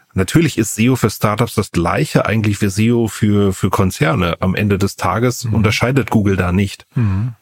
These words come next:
Speaker 1: Aber man, es gibt halt schon ein paar Besonderheiten, die man am Anfang vor allem richtig machen muss.
Speaker 2: Und keiner sucht danach, bedeutet im Umkehrschluss, man muss eben dann antizipieren, wonach könnte jemand suchen, was dann so in der Brückenfunktion dann doch zu mir führt.
Speaker 1: Ja, wobei ich auch sagen muss, es gibt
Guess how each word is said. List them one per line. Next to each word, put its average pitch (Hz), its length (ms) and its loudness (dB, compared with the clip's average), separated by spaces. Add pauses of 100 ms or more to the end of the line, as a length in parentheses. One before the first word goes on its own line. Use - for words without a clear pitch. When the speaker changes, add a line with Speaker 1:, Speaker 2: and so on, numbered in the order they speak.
Speaker 1:
Aber 120 240 2
man, 139 140 2
es 117 180 0
gibt 202 180 0
halt 214 100 2
schon 214 140 2
ein 190 60 2
paar 180 140 2
Besonderheiten, 120 540 2
die 104 100 4
man 101 180 2
am 104 120 0
Anfang 107 640 0
vor 104 260 -2
allem 104 160 0
richtig 101 360 -2
machen 101 240 -2
muss. - 200 -8 (460)
Speaker 2:
Und 127 140 0
keiner 135 240 2
sucht 135 260 0
danach, 143 320 2
bedeutet 127 360 2
im 131 100 2
Umkehrschluss, 131 440 0
man 120 120 2
muss 139 320 0
eben 127 280 2
dann 123 260 2
antizipieren, 120 680 0
wonach 120 280 0
könnte 139 260 2
jemand 131 240 2
suchen, 127 260 2
was 117 140 2
dann 120 120 2
so 117 140 2
in 120 80 2
der 113 100 2
Brückenfunktion 120 680 0
dann 110 120 2
doch 107 120 0
zu - 140 -2
mir 104 160 0
führt. 92 260 -4 (720)
Speaker 1:
Ja, 175 240 2
wobei 117 220 2
ich 120 100 2
auch 127 140 0
sagen 143 260 2
muss, 131 180 2
es 113 140 -2
gibt - 300 -2